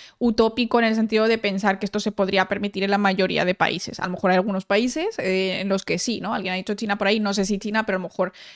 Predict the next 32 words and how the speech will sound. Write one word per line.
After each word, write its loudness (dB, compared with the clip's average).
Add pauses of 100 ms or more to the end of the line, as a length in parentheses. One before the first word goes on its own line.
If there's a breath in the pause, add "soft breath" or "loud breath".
eh, 4
países 0
quizá -2
más 0
pequeños 0
y -2
más 0
controlables 0
como, -4
yo -8
qué -8
sé, -8
Corea 2
del -4
Norte. -8 (320)
Podría 2
ser, 0
en -2
plan, 0
cada 2
vez 2
que -4
nace -2
un -2
niño -2
en -2
Corea 4
del 2
Norte, -2
A 4
D 2
N. -12